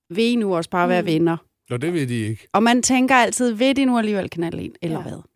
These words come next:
Speaker 3: Mm.
Speaker 1: Hvis de er homoer, så er man helt sikker. Jeg tror faktisk, der er rigtig meget i det der med, at man er sikker på, at man bare er venner.
Speaker 3: Mm.
Speaker 2: Ja,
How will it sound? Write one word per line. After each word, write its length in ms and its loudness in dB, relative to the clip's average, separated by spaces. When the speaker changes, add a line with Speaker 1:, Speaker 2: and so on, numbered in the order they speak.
Speaker 3:
Mm. 220 -4
Speaker 1:
Hvis 140 -4
de 120 0
er 60 6
homoer, 400 6
så 100 -2
er 40 0
man 160 -2
helt 180 -6
sikker. 220 -14
Jeg 140 -8
tror 160 -2
faktisk, 240 -4
der 60 -4
er 120 -6
rigtig 280 -6
meget 420 -2
i 80 -8
det 200 -4
der 180 -2
med, 240 -2
at 120 -2
man 160 -2
er 40 -2
sikker 280 -6
på, 240 -8
at 140 -4
man 160 0
bare 360 -4
er 40 -4
venner. 320 -2
Speaker 3:
Mm. 180 -4
Speaker 2:
Ja, 340 -2